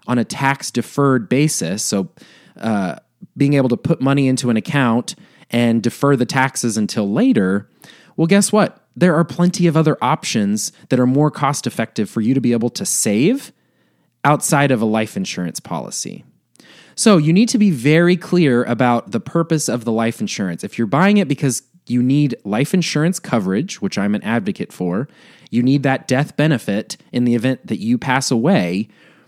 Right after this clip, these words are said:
does it really make sense to buy an expensive policy so that you can save a portion of the premium inside of the life insurance policy? Or should you consider purchasing a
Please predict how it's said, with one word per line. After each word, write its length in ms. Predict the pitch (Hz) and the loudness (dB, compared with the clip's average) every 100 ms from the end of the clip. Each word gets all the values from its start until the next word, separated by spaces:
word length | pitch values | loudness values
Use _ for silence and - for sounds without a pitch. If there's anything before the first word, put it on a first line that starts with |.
| _ _ _ _ _ | _ _ _ _ _
does 220 | - 156 139 | 0 0 0
it 100 | 107 | 0
really 320 | 127 165 202 | 2 4 4
make 240 | 202 196 | 2 0
sense 340 | - 196 202 - | 0 0 0 -2
to 100 | 123 | -4
buy 240 | 110 117 | -2 0
an 160 | 139 143 | 0 -2
expensive 580 | - - 127 - 120 - | -4 -4 -4 -4 -8 -4
policy 520 | 107 113 127 139 135 | -2 -2 -2 -2 -4
so 140 | - | -2
that 180 | 101 - | -4 -4
you 60 | 107 | -6
can 140 | 98 | -6
save 540 | - - 107 101 113 110 | -4 -4 -2 0 0 -2
a 80 | 90 | -6
portion 500 | - 98 98 110 104 | -6 -6 -6 -4 -4
of 120 | 85 | -4
the 60 | |
premium 560 | 85 - 98 104 107 110 | -8 -6 -4 -2 -2 -4
inside 540 | 104 98 - 95 92 98 | -4 -4 -4 -4 -4 -4
of 100 | - | -6
the 80 | |
life 260 | 76 82 - | -8 -8 -8
insurance 380 | 151 - 175 180 | -6 -2 -2 -2
policy? 640 | - 180 190 - 214 220 - _ _ _ _ _ _ - | -4 -2 -2 -2 -2 -2 -6 _ _ _ _ _ _ 0
Or 420 | 262 202 143 180 - - - | 4 6 6 2 -4 -18 -2
should 220 | 202 170 | 0 2
you 80 | 208 | 2
consider 640 | 190 - 139 117 117 143 - _ | 2 2 2 4 2 0 -8 _
purchasing 560 | - 170 156 - 139 135 | -2 0 0 0 0 0
a 260 | 120 117 | 0 0